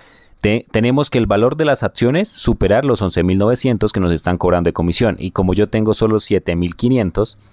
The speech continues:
no me alcanza. Once mil novecientos me lo quitan acá del dinero disponible. Igual, lo podemos hacer sin ningún inconveniente. Entonces, por eso les decía que cincuenta mil hacia arriba. Les voy a mostrar mi portafolio para que ustedes lo vean.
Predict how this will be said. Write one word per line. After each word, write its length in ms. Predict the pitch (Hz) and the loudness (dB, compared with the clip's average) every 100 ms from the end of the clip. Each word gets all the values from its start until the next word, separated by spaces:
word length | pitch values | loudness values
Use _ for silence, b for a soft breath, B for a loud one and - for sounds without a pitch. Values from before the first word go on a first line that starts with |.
| b | b
no 180 | 98 101 | 0 2
me 100 | 95 | 2
alcanza. 440 | 82 - 71 - - b b | -2 -4 -6 -8 -20 b b
Once 160 | - 110 | 0 2
mil 140 | 117 | 2
novecientos 500 | 123 120 135 120 143 | 2 0 0 -2 0
me 100 | 143 | 0
lo 120 | 92 | 0
quitan 320 | - 98 101 | -2 -2 -2
acá 220 | 90 - 98 | -2 0 0
del 120 | 92 | 0
dinero 320 | 82 82 85 | -2 0 0
disponible. 920 | 80 92 90 - 87 82 73 62 - - B B B B B B B | 0 -2 -2 -2 -4 -2 -6 -8 -14 -20 B B B B B B B
Igual, 460 | 123 127 165 101 - _ _ | -2 0 0 -2 -10 _ _
lo 220 | 113 120 | -2 0
podemos 320 | - 139 160 | 2 2 0
hacer 340 | 117 - 143 - | -2 0 -2 -2
sin 260 | - - 120 | -4 0 2
ningún 320 | 110 110 151 | 2 2 2
inconveniente. 680 | 135 104 98 113 143 185 240 _ _ - | 2 0 2 0 0 -4 -6 _ _ -8
Entonces, 680 | 87 85 104 101 117 - - b b | -4 0 0 2 2 0 -8 b b
por 140 | 107 | 0
eso 100 | 123 | 2
les 140 | 123 | 0
decía 380 | 98 87 120 120 | 0 0 0 0
que 180 | - 92 | 0 -2
cincuenta 500 | - 87 95 85 82 | -2 -4 -2 -2 0
mil 180 | 95 123 | 2 2
hacia 220 | 104 90 | 2 0
arriba. 400 | 82 104 113 - _ B B | 0 2 2 -2 _ B B
Les 120 | B 101 | B 2
voy 160 | 135 | 2
a 40 | 143 | 2
mostrar 420 | 107 - 117 120 | 0 0 0 0
mi 100 | 104 | -2
portafolio 720 | - 85 85 - 110 110 135 | -2 -2 -4 -2 0 0 0
para 160 | - - | -2 -4
que 100 | 78 | -6
ustedes 380 | - 101 95 | 0 2 2
lo 100 | 85 | 2
vean. 340 | 82 92 107 | 2 2 0